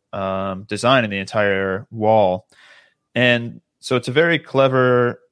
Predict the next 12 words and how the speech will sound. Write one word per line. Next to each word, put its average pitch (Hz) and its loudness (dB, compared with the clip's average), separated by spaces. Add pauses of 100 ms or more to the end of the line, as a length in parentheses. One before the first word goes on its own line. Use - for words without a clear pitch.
(160)
process 127 0
and 104 -12
system 123 -8
because 104 -8
it 110 -2
actually 123 0
allows 113 2
for, 107 -4 (800)
um, 107 -8
this 117 -10
really 135 2
unexpected 120 -2